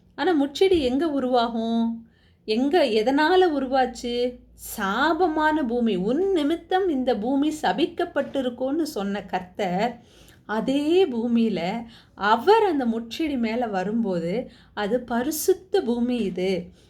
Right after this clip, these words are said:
நீ கால்ல இருக்கிற செருப்பை கழட்டு" அப்படின்னு சொல்றார். இதை வாசிக்கும் போது எனக்கு ஒரு பெரிய ஒரு ஆச்சரியம், "இது என்ன, இது இப்படி ஒரு வித்தியாசமாக இருக்கு,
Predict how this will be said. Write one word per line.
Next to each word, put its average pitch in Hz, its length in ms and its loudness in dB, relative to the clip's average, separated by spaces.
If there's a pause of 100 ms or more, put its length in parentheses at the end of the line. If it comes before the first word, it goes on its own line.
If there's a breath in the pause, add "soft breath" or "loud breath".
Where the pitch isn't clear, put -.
(120)
நீ 240 120 -4
கால்ல 269 380 2
இருக்கிற 254 300 0
செருப்பை 233 420 -4
கழட்டு" 208 580 -2
அப்படின்னு 180 300 -4 (120)
சொல்றார். 180 360 -2 (500 loud breath)
இதை 240 140 -4
வாசிக்கும் 285 460 0
போது 254 200 -2
எனக்கு 196 240 -4
ஒரு 185 120 -4
பெரிய 262 640 2
ஒரு 277 560 0 (200)
ஆச்சரியம், 262 560 -6
"இது 208 120 -4
என்ன, 330 360 -2
இது 311 200 0
இப்படி 247 440 -4
ஒரு 277 220 -2
வித்தியாசமாக 269 960 -2
இருக்கு, 202 480 -4